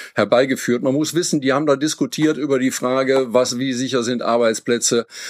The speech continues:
ähm, haben wir hier regionale Strukturpolitik, was wird aus Bonn und so weiter. Und da ging Schäuble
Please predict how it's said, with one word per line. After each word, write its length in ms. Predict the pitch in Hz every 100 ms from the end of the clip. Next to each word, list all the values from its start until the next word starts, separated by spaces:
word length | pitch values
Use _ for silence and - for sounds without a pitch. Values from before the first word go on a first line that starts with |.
| - -
ähm, 440 | 120 110 113 110
haben 180 | 139 143
wir 80 | 127
hier 220 | 135 131
regionale 460 | 135 135 131 131
Strukturpolitik, 960 | 127 - - 156 139 151 123 120 135 120
was 320 | 151 147 -
wird 220 | 143 -
aus 200 | 123 120
Bonn 320 | - 117 123
und 220 | 131 151 139
so 120 | 95
weiter. 360 | 92 95 92
Und 120 | 101 113
da 80 | 120
ging 200 | 151 160
Schäuble 640 | - 208 233 113 123